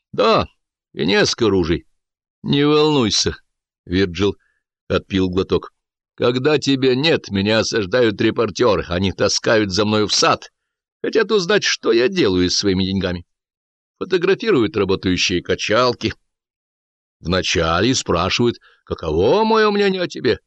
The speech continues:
Мой сын ловит беглых преступников и налётчиков. Я отвечаю, по-моему, после краха двадцать девятого года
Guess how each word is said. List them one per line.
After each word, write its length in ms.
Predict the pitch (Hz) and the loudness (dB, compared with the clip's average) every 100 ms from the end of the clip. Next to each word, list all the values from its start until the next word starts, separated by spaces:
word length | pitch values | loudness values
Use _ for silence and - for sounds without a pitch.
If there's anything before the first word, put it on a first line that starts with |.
| _ _ _ _ - | _ _ _ _ -6
Мой 480 | 90 160 190 196 160 | -2 2 2 2 0
сын 400 | - 165 185 175 | 0 2 2 2
ловит 420 | 156 175 165 156 | 2 4 2 0
беглых 520 | 110 160 151 147 139 | 0 0 2 0 0
преступников 720 | - 143 - 160 156 - 127 - | -2 -2 -2 -4 -4 -4 -4 -4
и 180 | - 135 | -4 0
налётчиков. 680 | 135 120 98 - - - - _ _ _ _ _ _ _ _ _ _ _ - | 2 0 0 -6 -8 -10 -14 _ _ _ _ _ _ _ _ _ _ _ -20
Я 240 | - 117 | -6 -2
отвечаю, 540 | 196 214 - 107 87 85 | -2 -2 0 0 0 0
по-моему, 760 | 82 71 73 92 175 233 220 - | -4 -2 0 2 2 2 0 -2
после 440 | 98 92 - 92 | -2 -2 0 -2
краха 520 | 101 - 80 85 - 117 | -2 -4 -4 -2 0 0
двадцать 420 | 104 175 - 85 | 2 0 0 0
девятого 500 | 80 80 73 73 71 | 0 0 0 -2 -2
года 500 | 65 78 80 135 | -2 -2 0 -2